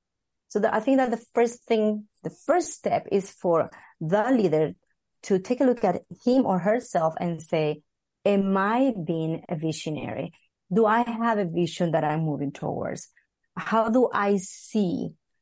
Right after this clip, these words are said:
my people, my company, my department, wh-, whatever you are, how do I see it?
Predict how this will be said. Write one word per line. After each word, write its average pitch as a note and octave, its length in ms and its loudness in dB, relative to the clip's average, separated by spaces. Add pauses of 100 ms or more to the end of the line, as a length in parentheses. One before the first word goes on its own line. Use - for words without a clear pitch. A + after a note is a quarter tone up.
my F#3+ 480 2
people, E3 400 -4
my E3 180 -4
company, D#3+ 840 -4 (300)
my F#3+ 220 2
department, F3+ 840 -2 (260)
wh-, A#3 320 2
whatever B3+ 260 4
you G3 200 2
are, C#3+ 160 -2
how G#3 220 0
do B3 100 2
I G3+ 240 2
see - 520 -2
it? - 140 -6